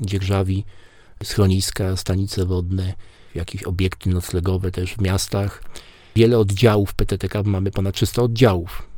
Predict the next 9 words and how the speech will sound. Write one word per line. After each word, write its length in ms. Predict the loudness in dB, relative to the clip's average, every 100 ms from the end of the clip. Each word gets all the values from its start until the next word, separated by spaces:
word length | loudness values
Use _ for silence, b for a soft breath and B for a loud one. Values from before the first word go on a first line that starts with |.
| -14 -8
czyli 240 | -4 -2
tak 140 | 0
naprawdę 360 | 0 0 0 2
my 120 | 2
jesteśmy 540 | 0 -2 -2 -2 -4 -2
organizacją, 640 | 0 2 2 0 0 -2
która 200 | -2 -2
posiada 520 | -2 0 2 2 0 -6 -4
jednostki 640 | 0 2 0 -4 -6 -4